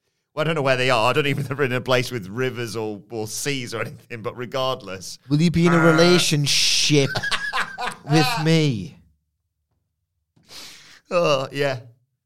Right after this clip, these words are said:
Speaker 1: So that, that's an idea. Right, I'll give you another vehicle.
Speaker 2: Give me another vehicle, see if it gets anything going.
Speaker 1: Oh, okay. You can, you can skip this one 'cause we've done it a bit of a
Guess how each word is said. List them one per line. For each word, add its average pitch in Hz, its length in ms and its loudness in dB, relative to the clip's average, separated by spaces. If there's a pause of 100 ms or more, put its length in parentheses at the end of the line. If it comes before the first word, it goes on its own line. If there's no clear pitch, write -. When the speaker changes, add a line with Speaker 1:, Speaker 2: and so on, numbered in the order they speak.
(260)
Speaker 1:
So 123 120 -14
that, 113 200 -10
that's 135 220 -10
an 123 80 -10
idea. 98 320 -10
Right, 117 140 -6
I'll 107 80 -10
give 143 140 -16
you 139 100 -10
another 123 180 -10
vehicle. 101 420 -14
Speaker 2:
Give 156 120 -4
me 180 80 -2
another 165 140 -2
vehicle, 117 360 -4
see 107 160 -6
if 107 80 -8
it 113 60 -14
gets 107 200 -6
anything 110 280 -8
going. 98 280 -12 (460)
Speaker 1:
Oh, 110 300 -8
okay. 92 420 -12 (1080)
You - 120 -20
can, 107 80 -18
you 110 60 -14
can 107 140 -12
skip 135 300 -8
this 98 140 -12
one 95 200 -14
'cause 92 180 -20
we've 113 140 -12
done 139 120 -10
it 110 40 -10
a 76 40 -14
bit 90 140 -12
of - 80 -20
a 87 80 -20